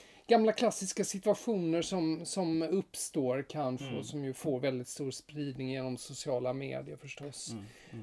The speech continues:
Speaker 2: mm.
Speaker 1: Eh, men, eh, det, det, det är ju, eh, ja, vad jag såg där så var ju det ganska, eh, marginell incident. Eh, det verkar ju
Speaker 2: Mm.
Speaker 1: inte ha varit mer än att de tjafsade och började, eh, polisen kom dit och sen händer egentligen ingenting.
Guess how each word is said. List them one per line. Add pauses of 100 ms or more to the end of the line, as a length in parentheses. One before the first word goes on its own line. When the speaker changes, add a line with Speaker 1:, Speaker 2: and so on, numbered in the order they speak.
(120)
Speaker 2:
mm.
Speaker 1:
Eh,
men,
eh, (880)
det,
det,
det
är
ju,
eh, (160)
ja,
vad
jag
såg
där
så
var
ju
det
ganska, (1000)
eh, (480)
marginell
incident.
Eh, (120)
det
verkar
ju
Speaker 2:
Mm.
Speaker 1:
inte
ha (100)
varit
mer
än
att
de
tjafsade
och
började, (640)
eh, (540)
polisen
kom
dit
och
sen
händer
egentligen
ingenting.